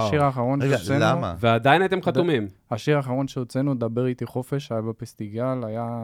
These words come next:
Speaker 1: כאילו, היה ממש להיט.
Speaker 3: אוקיי.
Speaker 1: והיינו
Speaker 2: לא.
Speaker 1: באמת ב-
Speaker 2: אבל למה יש פתאום ברייק
Speaker 1: טיק-טוק.
Speaker 2: של שנה וחצי?
Speaker 3: וואו,
Speaker 2: למה הוא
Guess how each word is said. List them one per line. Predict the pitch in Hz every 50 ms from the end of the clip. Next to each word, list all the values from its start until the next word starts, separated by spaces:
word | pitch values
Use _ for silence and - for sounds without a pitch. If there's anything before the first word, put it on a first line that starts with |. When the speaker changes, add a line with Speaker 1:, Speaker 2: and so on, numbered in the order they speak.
| 110 110 110 - 123 - _ _
Speaker 1:
כאילו, | - 127 123 123 120 113 110
היה | 113 113 113
ממש | 113 110 104 107 107 110 - - -
להיט. | 107 101 104 110 107 104 - _ _ - _ _ _ _ _ _ _ _
Speaker 3:
אוקיי. | 110 107 104 - 113 110 139 165 123
Speaker 1:
והיינו | 107 110 - 117 123 123
Speaker 2:
לא. | 117
Speaker 1:
באמת | 110 113 110 113 113 120 - -
ב- | 120 117
Speaker 2:
אבל | 113 110 113 123 120 123
למה | 131 139 147 143
יש | 143 135
פתאום | - 156 143 151 147 131
ברייק | 139 143 135
Speaker 1:
טיק-טוק. | 123 143 135
Speaker 2:
של | -
שנה | - 120 120 120 120
וחצי? | 113 - 127 117 101
Speaker 3:
וואו, | 101 107
Speaker 2:
למה | 131 165
הוא | 156